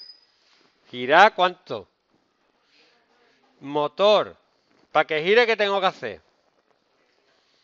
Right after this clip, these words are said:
Voy a parar primero. Espérate. McQueen. Parar motor.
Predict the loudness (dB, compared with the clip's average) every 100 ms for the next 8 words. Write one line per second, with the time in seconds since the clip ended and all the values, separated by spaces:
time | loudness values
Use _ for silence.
0 | _ _ _ _ _ _ _ _ _ _
1 | _ _ _ _ _ -4 0 2 2 0
2 | 2 2 2 -2 0 2 0 -4 -10 -10
3 | -12 -16 _ -8 -4 -4 -6 -8 -8 -12
4 | _ -20 _ _ _ _ _ _ _ -2
5 | 2 2 2 0 -6 -6 -10